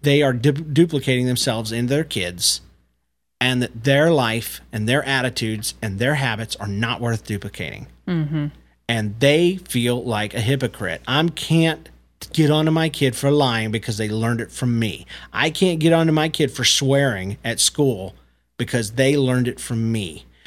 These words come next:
Speaker 1: And they know they're gonna have to change things in their own life before they can enforce it in their kids. And they figure,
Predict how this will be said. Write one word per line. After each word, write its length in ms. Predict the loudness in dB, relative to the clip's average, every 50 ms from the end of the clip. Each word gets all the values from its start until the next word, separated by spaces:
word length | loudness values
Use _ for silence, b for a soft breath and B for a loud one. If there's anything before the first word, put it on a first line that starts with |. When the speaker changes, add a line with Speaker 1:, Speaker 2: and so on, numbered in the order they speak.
| B B B
Speaker 1:
And 120 | 0 2 4
they 120 | 4 6
know 260 | 6 6 6 6 6
they're 140 | 4 4 2
gonna 160 | 2 0 0
have 140 | 0 0 -2
to 80 | -2 -2
change 480 | 0 0 2 2 2 2 2 2 0 0
things 360 | 0 -2 -2 -2 -2 -4 -2
in 140 | -2 -2 0
their 180 | 0 2 2 4
own 160 | 4 4 4
life 460 | 4 2 2 0 -2 -6 -8 -10 -8 -6
before 420 | -6 -4 0 2 4 4 6 4
they 120 | 4 2
can 120 | 2 2 2
enforce 500 | 2 0 0 -2 0 0 0 0 0 -2
it 120 | -4 -4 -2
in 140 | -2 0
their 100 | 0 0
kids. 520 | -2 -2 0 0 2 2 0 -2 -6 -8 b b b b b b b b _ -4
And 160 | -4 -2 -2
they 100 | -2 -4
figure, 500 | -4 -2 0 0 0 0 0 -2 -2 -2